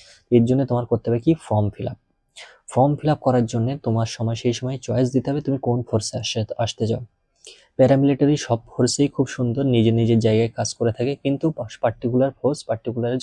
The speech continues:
কাজের জন্যে সে কাজ করে থাকে। যেরকম বিএসএফ বর্ডার সিকিউরিটি ফোর্স, এই বর্ডারের সুরক্ষা দিয়ে থাকে। যেরকম সিআইএসএফ সেন্ট্রাল ইন্ডাস্ট্রিয়াল সিকিউরিটি ফোর্স, এগুলো যে বিভিন্ন ইন্ডাস্ট্রি, তারপরে গ্রন্থাগার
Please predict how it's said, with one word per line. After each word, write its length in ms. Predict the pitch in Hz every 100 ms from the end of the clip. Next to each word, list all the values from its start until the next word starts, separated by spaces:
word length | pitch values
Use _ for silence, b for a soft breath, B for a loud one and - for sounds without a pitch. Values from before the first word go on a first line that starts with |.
| -
কাজের 280 | - 113 110
জন্যে 280 | 120 127 180 - b b _ _ _ _ - -
সে 140 | -
কাজ 200 | 107 110 -
করে 200 | 113 107
থাকে। 240 | 107 113 113 -
যেরকম 240 | 139 147 143
বিএসএফ 340 | 117 117 117 131
বর্ডার 260 | 113 110
সিকিউরিটি 420 | 113 123 123 127
ফোর্স, 220 | 123 143 -
এই 80 | 135
বর্ডারের 360 | 113 113 117 135
সুরক্ষা 400 | - 123 123 127
দিয়ে 140 | 123
থাকে। 220 | 120 127 131 - b b b b b -
যেরকম 240 | 135 139 151
সিআইএসএফ 640 | - 117 117 117 - 143
সেন্ট্রাল 400 | - 120 117 127
ইন্ডাস্ট্রিয়াল 480 | 127 113 110 - 127
সিকিউরিটি 520 | 127 110 117 117 113
ফোর্স, 300 | 123 123 139 -
এগুলো 340 | 131 113 117 127 - b b b
যে 80 | 127
বিভিন্ন 300 | 117 131 139
ইন্ডাস্ট্রি, 680 | 139 123 117 113 - 120 131 135 _ _ _
তারপরে 360 | 110 113 113 110 113 113 120 113
গ্রন্থাগার 640 | 120 127 120 120 120 123